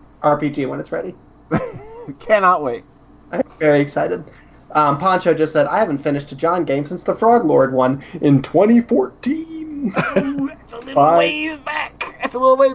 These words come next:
Speaker 2: I figured he would have at least finished Kikai because it doesn't have any bullshit in it at all.
Speaker 1: Yeah. Um, I actually felt good about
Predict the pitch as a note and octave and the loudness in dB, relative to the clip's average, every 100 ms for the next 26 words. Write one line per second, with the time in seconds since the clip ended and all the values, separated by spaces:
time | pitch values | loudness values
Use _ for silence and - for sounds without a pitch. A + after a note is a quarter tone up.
0 | A3+ A#3+ F4+ B3 B3+ B3+ A#3+ A3+ G3 G#3 | 2 0 0 -4 -2 -2 0 2 0 -4
1 | G#3+ A3 - G#3 F3+ F3 - D3+ - C#3+ | -10 -12 -8 -6 -6 -8 -10 -10 0 0
2 | D3 B2 C3+ C3 C#3 C3+ - D#3+ F3+ D#3+ | 2 0 -4 -6 -6 -6 -8 -8 -2 2
3 | D#3 D3 D#3 D3+ D#3+ D#3+ D#3 C#3+ D#3 F3 | 2 0 -2 -2 -4 -6 -6 -6 -6 -6
4 | - F#3 F3+ G3 G#3 A3 A#3 C#4+ F#3+ G#2 | -4 -6 -4 -6 -4 0 2 2 0 -2
5 | - - - - - - - - - - | -10 -20 -20 -20 -20 -20 -20 -20 -20 -4
6 | F#4+ A4 D4 - - - - - - - | 0 2 0 -4 -20 -20 -20 -20 -20 -20
7 | - - - D3 D3 C#3 C3+ C#3 - - | -20 -20 -2 2 2 2 -2 -6 -12 -20
8 | - - F#3+ A3+ A3+ A#3+ A#3 G#3+ F#3 E3+ | -20 -4 -2 0 0 -2 -2 -2 0 -2
9 | D#3 C#3+ C#3 | -2 -4 -4